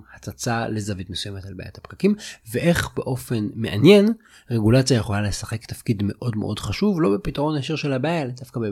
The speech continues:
בפתרון והנגשה של חסמים טכנולוגיים.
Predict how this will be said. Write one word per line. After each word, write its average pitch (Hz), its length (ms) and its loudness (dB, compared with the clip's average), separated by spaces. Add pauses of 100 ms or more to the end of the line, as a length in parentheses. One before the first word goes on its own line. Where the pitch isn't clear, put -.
(480)
בפתרון 123 500 -2
והנגשה 110 400 -6
של - 140 -10
חסמים 92 600 -12 (440)
טכנולוגיים. - 500 -6